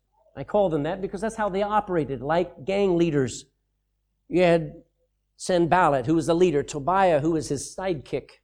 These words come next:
You had the Arabians and the Ammonites and the Ashdodites. All of these just watched as these walls were being built up, and they got angrier and angrier and angrier. They were gonna act on it. And it's the same with any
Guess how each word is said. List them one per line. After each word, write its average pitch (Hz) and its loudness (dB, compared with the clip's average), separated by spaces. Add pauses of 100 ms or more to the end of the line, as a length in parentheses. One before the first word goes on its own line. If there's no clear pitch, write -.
(460)
You - -8
had - -8
the 165 -2
Arabians 175 4
and 160 0
the 180 4
Ammonites 180 2
and 147 -4
the 156 -4
Ashdodites. 143 -6
All 302 4 (360)
of 160 -2
these 233 0 (220)
just - 0
watched 190 4
as 143 -8
these 160 -4
walls 180 0
were 175 -2
being 156 2
built 175 2
up, 180 2
and 156 0
they 156 2
got 135 -2
angrier 190 4
and 139 -6 (100)
angrier 135 -2 (300)
and 90 -20 (100)
angrier. 104 -8 (1500)
They 165 2
were 214 4
gonna 170 6
act 196 -2
on 123 -2
it. 123 -8
And 151 -8
it's 185 -8
the 262 -8
same 320 -2
with 185 -2
any 208 0